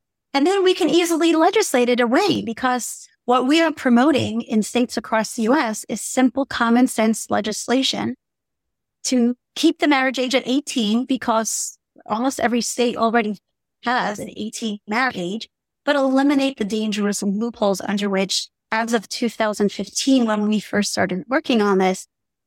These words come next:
every single state allowed children under eighteen to be entered into marriage. So just keep the marriage age at eighteen, eliminate the loopholes. We're talking about legislation that harms no one,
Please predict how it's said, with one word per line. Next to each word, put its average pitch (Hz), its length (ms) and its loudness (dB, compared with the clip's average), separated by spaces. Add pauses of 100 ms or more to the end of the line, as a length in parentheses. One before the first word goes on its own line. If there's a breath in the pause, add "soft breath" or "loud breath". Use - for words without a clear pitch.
(1000)
every 233 380 2
single 233 500 0
state - 600 -6
allowed 175 440 -2
children 185 400 -4
under 180 220 -2
eighteen 185 420 -2
to 196 120 -8
be 180 180 -4
entered 175 300 -2
into 170 240 -4
marriage. 190 440 0 (180)
So - 140 -8
just - 320 -4
keep 269 220 -2
the 247 60 2
marriage 226 280 0
age 220 140 0
at 208 100 -4
eighteen, 226 680 -2 (500)
eliminate 226 480 0
the 226 100 0
loopholes. 202 680 0 (240)
We're 262 80 -2
talking 285 320 2
about 240 220 0
legislation 226 880 0
that 185 200 0
harms 214 520 -4
no 202 220 4
one, 170 400 -2